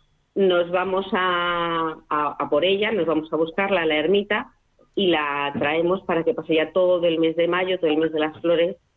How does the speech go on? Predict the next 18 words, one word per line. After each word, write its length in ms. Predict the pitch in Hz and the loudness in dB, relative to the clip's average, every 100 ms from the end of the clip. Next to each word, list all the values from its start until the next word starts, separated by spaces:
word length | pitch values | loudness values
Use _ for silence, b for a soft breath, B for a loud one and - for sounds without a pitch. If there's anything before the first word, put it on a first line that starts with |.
| _ _ - | _ _ -8
aquí 240 | 165 160 165 | -6 -2 2
en 120 | 160 | 2
el 140 | 160 | 0
pueblo, 300 | 180 180 165 | 2 2 2
en, 540 | 165 160 156 151 147 139 | 2 2 2 0 -2 -2
en 160 | 147 147 | 0 0
la, 240 | 139 139 | -2 -4
en 520 | 143 127 127 123 143 | -4 -2 -4 -4 0
la 160 | 143 135 | 0 -2
parroquia, 600 | 143 175 185 190 190 208 | -2 -2 0 0 -2 -2
con, 420 | 151 139 135 131 123 | -2 -2 -2 -4 -4
con 180 | 131 - | -4 0
todo 140 | 147 | 2
el 140 | 151 | 2
pueblo 400 | 151 190 196 208 | 0 0 2 0
a 60 | 185 | 0
disposición 560 | 160 - 151 143 147 143 | -2 -2 -6 -4 -2 0
de, 340 | 139 131 | 2 0